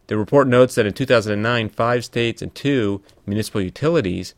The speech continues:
created or enhanced feed-in tariffs. And over forty states,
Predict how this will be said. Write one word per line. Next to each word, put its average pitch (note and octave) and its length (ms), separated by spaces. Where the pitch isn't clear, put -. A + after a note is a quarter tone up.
created A2 440
or G2 100
enhanced A#2 680
feed-in G#2+ 340
tariffs. F2 600
And G#2+ 160
over G#2 180
forty F#3+ 340
states, F#2+ 560